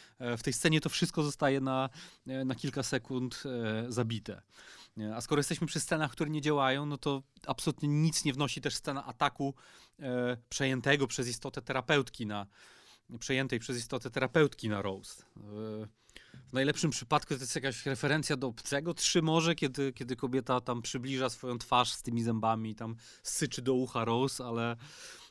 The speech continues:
e, no ale w najgorszym wydaje mi się, że to jest taki zapychacz, który nic nie wnosi, e, który jest też do przewidzenia już w momencie, kiedy, kiedy ta scena się tak naprawdę zaczyna, no bo wiemy, na jakim etapie filmu jesteśmy,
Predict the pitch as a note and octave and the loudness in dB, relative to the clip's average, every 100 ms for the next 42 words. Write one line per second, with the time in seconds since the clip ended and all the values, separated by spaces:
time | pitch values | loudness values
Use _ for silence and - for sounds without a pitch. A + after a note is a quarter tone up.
0 | - G#2 G#2+ A2+ C3 C#3+ D3 D3 C#3+ D3+ | -14 -8 -6 -4 0 2 4 4 6 4
1 | - C#3+ D3 C#3+ C3 C3+ B2+ C3+ - - | 4 0 2 0 0 -4 -2 -4 -4 -8
2 | B2+ C3 D#3+ D3+ D#3 - - C3+ B2 - | -4 -2 0 0 0 -2 -4 -2 -4 -10
3 | - _ _ _ - C#3 - G3 F3 E3+ | -20 _ _ _ -6 -4 2 2 4 2
4 | F3 E3+ D#3 - D3 B2+ B2 B2 A#2 - | 2 0 -2 -12 -8 -4 -2 -4 -6 -14
5 | - - _ - - C#3 C3+ C3 - - | -20 -20 _ -18 -4 2 4 4 0 -4
6 | - - _ _ D3+ - - B2+ B2+ - | -12 -20 _ _ -20 -18 -6 -2 -2 0
7 | - C3 B2+ C#3 C3 B2+ B2 A2+ B2 A#2+ | 0 0 2 4 6 4 2 0 -2 0
8 | B2 A#2+ A#2+ A#2+ A2 A2+ A2+ B2 A2 A2 | -2 -2 -4 -4 -4 -2 -2 -2 -4 -2
9 | A#2+ - A#2+ A2 B2+ A2 - A2+ A#2 G#2+ | -4 -2 -2 -2 -4 -6 -6 -6 -4 -4
10 | A2 A2 G#2+ G#2+ A2 - A2+ G#2 G#2 G#2+ | -4 -4 -4 -4 -4 -2 -2 -2 -2 0
11 | A#2 A#2+ A2 A2 A2 A2 A2+ A2 A2 A2+ | 2 4 2 0 -2 -6 -6 -6 -6 -6
12 | G#2 G#2 - C3+ - | -6 -8 -8 -8 -6